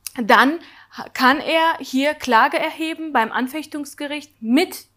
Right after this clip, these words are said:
dem, äh, Belang-, äh, Verlangen, dass da die Beschlüsse, die in dieser Generalversammlung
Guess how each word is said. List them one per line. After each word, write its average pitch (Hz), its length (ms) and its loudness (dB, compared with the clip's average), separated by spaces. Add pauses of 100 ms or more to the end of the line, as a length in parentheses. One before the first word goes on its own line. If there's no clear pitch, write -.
(120)
dem, 190 320 -2 (720)
äh, 226 60 -2
Belang-, 208 1300 0
äh, 240 160 -6
Verlangen, 240 560 2 (160)
dass 254 380 0
da 262 420 2
die 240 160 -6
Beschlüsse, 277 580 -6
die 247 300 -6
in 381 140 -2
dieser 320 260 0
Generalversammlung 285 1120 -4